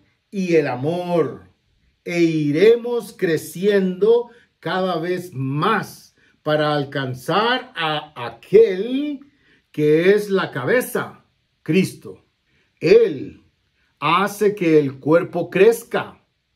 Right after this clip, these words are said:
con una red de articulaciones que le dan armonía y firmeza, tomando en cuenta y valorizando las capacidades de cada uno. Y así,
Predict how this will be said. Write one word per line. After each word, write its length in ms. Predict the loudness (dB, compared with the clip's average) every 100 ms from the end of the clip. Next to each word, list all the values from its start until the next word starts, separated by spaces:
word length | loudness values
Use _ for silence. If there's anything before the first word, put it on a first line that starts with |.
| _ _ _ _
con 320 | 2 2 2
una 420 | -2 -2 0 -2 -4
red 840 | -6 -2 4 6 4 -2 -8 -12 _ _
de 260 | -2 2 4
articulaciones 1400 | 2 0 -6 -10 -6 -6 -6 -8 2 2 2 -4 -8 -14 _ _ -6
que 160 | 0
le 160 | 2 2
dan 340 | 2 -2 -4 -4
armonía 1120 | -4 -2 -4 -4 -4 -4 -2 0 0 -2 -10 _
y 140 | -12 -10
firmeza, 1000 | -10 -12 -12 -8 -4 -4 -6 -12 -14 _ _ _ _ _ _ _
tomando 680 | 2 4 4 2 2 2 0
en 100 | 0
cuenta 920 | 2 2 2 -2 -4 -8 -6 -6 -10 _ _ _
y 140 | -6 0
valorizando 1160 | 4 4 4 2 -4 0 0 0 -2 -4 -6 -10 -8
las 360 | -2 -2 -2
capacidades 1000 | -2 -4 -2 -6 -6 -2 -2 -2 -2 -4 -2
de 120 | -4
cada 380 | -2 -4 0 0
uno. 580 | 0 -2 -4 -8 -14 _ -4
Y 160 | 2
así, 760 | 2 2 -6 0 0 0 -6 -12